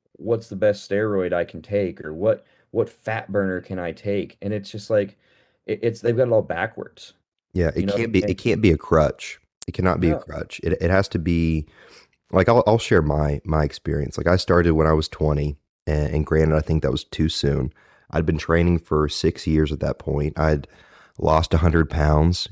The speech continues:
Speaker 2: gained it back, lost it again, went through bulimia, and then spent two and a half years growing naturally from a hundred sixty pounds to two hundred pounds, right, with decent body composition. And so I'd obviously, it, it had been something that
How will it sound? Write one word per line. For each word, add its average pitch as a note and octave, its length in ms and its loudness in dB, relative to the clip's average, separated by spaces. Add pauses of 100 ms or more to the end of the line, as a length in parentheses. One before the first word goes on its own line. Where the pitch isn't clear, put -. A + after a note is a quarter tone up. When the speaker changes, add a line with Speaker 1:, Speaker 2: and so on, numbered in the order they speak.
Speaker 2:
gained D#2 280 0
it D2+ 120 -2
back, D2+ 460 0
lost D2 320 -2
it D2+ 80 -4
again, G#2 500 4 (420)
went G2 160 4
through A2 140 2
bulimia, F#2+ 680 6 (160)
and D#2+ 100 2
then E2 100 4
spent - 340 0
two G2 160 2
and F#2+ 80 6
a F2 60 4
half E2+ 260 0
years D#2 380 4 (140)
growing D#2+ 640 4 (260)
naturally F2+ 540 4
from D#2 180 -2
a D2+ 60 0
hundred G2+ 280 4
sixty - 340 -2
pounds D#2 360 0
to D2 100 -4
two D2+ 220 0
hundred C#2+ 240 -2
pounds, - 520 -8 (500)
right, D#2+ 260 2
with D#2+ 120 -2
decent F#2 320 2
body D2+ 200 4
composition. C#2+ 680 -6 (720)
And D#2+ 160 2
so D#2+ 520 6
I'd G2 180 4
obviously, F#2+ 380 4
it, F#2+ 160 6
it G2 80 6
had G#2+ 100 6
been A2 140 4
something C3 300 6
that F2 260 4